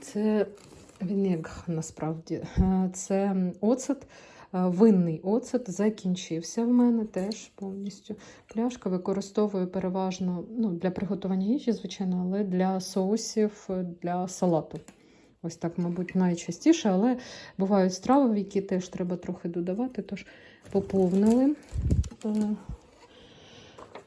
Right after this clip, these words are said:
нашу кухню таким оцтом. Дев'яносто дев'ять центів всього він коштує, там сімсот п'ятдесят мілілітрів.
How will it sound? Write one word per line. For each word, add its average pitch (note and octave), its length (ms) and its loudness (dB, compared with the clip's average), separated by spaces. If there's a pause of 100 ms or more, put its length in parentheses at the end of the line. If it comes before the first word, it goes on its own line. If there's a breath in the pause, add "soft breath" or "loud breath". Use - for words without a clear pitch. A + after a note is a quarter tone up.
нашу A3 300 4
кухню B3+ 420 4
таким A3 640 6
оцтом. B3+ 680 4
Дев'яносто A3+ 460 4
дев'ять G#3 340 4
центів F#3 360 -2
всього F#3 400 -6
він F3+ 120 -2
коштує, A#3 400 0
там G3+ 180 -2
сімсот G3+ 1040 -2
п'ятдесят F#3 500 -6
мілілітрів. F3 600 -6